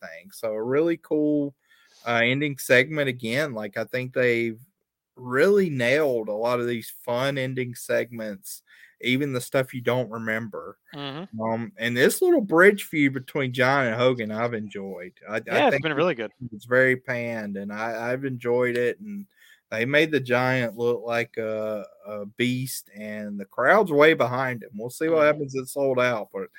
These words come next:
Speaker 1: going
Speaker 2: and they
Speaker 1: into
Speaker 2: have that power
Speaker 1: Yep.
Speaker 2: void, uh, on W C W side. They have the power void. It's like we have Luger's heating up for some, whatever reason. They're not buying in fully yet. Piper's M I A. Here comes Giant.
Speaker 1: Right. So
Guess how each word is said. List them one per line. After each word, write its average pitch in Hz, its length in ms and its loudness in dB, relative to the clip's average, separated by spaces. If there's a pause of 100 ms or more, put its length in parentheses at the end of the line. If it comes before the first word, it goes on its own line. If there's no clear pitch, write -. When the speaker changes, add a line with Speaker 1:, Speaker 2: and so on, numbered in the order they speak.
(300)
Speaker 1:
going 170 240 8
Speaker 2:
and 220 80 8
they - 40 10
Speaker 1:
into 196 120 6
Speaker 2:
have 202 160 8
that 208 200 8
power 220 280 6
Speaker 1:
Yep. 135 80 2
Speaker 2:
void, 107 240 -6 (300)
uh, 170 80 -6 (100)
on 147 220 -6
W 156 200 2
C 170 100 -6
W 175 140 0
side. 208 260 0
They 127 60 -2
have 131 120 2
the 139 60 -8
power 165 280 2
void. 98 220 -14
It's 104 120 -8
like 123 140 0
we 123 80 -2
have 131 340 4 (380)
Luger's 156 400 -2
heating 170 260 4
up 170 220 6
for 135 80 -20
some, 147 180 -8
whatever 151 300 2
reason. 180 260 -4
They're 147 100 0
not 139 140 2
buying 143 300 2
in 147 140 -6
fully 151 260 -4
yet. 160 200 2
Piper's 139 420 -4
M 147 180 2
I 143 100 4
A. 156 420 0
Here 120 120 -8
comes 123 200 -12
Giant. 92 340 -12 (420)
Speaker 1:
Right. 107 280 -6 (200)
So 92 280 -8